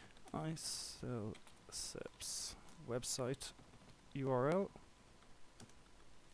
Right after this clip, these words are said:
Category. Hmm.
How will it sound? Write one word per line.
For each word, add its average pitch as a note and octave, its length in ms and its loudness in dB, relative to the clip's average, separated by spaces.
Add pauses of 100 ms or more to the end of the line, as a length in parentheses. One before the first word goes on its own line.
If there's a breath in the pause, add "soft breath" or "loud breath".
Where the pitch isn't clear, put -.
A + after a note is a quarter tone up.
(1200 loud breath)
Category. D#3 560 6 (3750 loud breath)
Hmm. E2 720 0